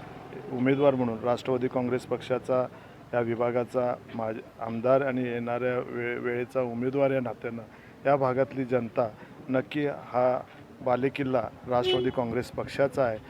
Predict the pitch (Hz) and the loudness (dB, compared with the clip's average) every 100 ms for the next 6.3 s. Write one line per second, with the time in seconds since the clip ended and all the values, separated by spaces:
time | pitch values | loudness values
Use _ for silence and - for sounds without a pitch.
0 | - - 123 110 113 135 139 135 131 117 | -10 0 0 2 4 4 4 0 0 0
1 | 135 123 - - - - - - 131 127 | 2 0 0 -4 -2 -2 -2 2 2 4
2 | 131 135 131 123 127 131 135 127 135 131 | 6 6 6 6 6 4 2 2 0 2
3 | 131 139 131 127 131 120 127 127 120 - | 2 2 0 0 0 0 2 2 0 0
4 | 131 127 120 127 123 123 127 123 123 127 | 0 0 0 0 0 -4 -2 -2 -2 -2
5 | 117 123 - 117 123 - 127 123 120 113 | 0 -2 -2 -2 -2 0 -2 0 -2 -2
6 | 131 139 123 | 0 2 0